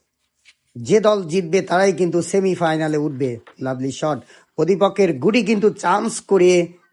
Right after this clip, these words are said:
নিজের গুটি পকেট করলেন। আবারও কিন্তু মিডিয়াম রেঞ্জ থেকে লং ফরম্যাটে অসাধারণ, আ, ন, প্রতিপক্ষের একটি গুটিও কিন্তু দিয়ে দিলেন।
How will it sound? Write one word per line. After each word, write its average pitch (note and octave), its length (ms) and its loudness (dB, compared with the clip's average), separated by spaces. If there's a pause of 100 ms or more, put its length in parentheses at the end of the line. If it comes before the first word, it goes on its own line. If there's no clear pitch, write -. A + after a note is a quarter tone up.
নিজের D#3+ 320 0
গুটি D#3+ 200 0
পকেট D3+ 320 -4
করলেন। G#3 380 2 (480)
আবারও C#3+ 320 -2
কিন্তু D3+ 300 -2
মিডিয়াম D#3 480 0
রেঞ্জ G3+ 320 0
থেকে G#3+ 380 4 (880)
লং E3+ 200 2
ফরম্যাটে F#3+ 760 4 (100)
অসাধারণ, E3 680 2
আ, G3 480 0
ন, D#3+ 380 0
প্রতিপক্ষের F#3 560 -2
একটি E3 200 -4
গুটিও F#3+ 380 0
কিন্তু E3 260 0
দিয়ে D3 240 -2
দিলেন। D3 360 0